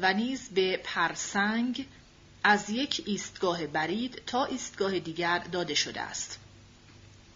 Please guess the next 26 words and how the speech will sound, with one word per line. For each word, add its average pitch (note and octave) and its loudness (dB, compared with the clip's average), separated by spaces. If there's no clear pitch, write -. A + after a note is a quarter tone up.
هرودوت F#3+ 4
پرسنگ G#3 2
را B3+ 0
به F#3 4
سی C4+ -2
میدان F#3+ 0
دو F#3+ 10
یک A#3 0
دوم G#3 2
میل G3 0
برآورد E3+ 0
می‌کند. C3 -8
در F3+ 8
واقع F3 2
مانند F3 2
فرسخ E3 0
کنونی E3 -4
آن G#3+ 0
مسافتی F#3+ -2
است - -8
که G3+ 2
پیاده F#3 0
در G#3 0
یک A#3 -2
ساعت C#3 -2
می‌رود. C3 -6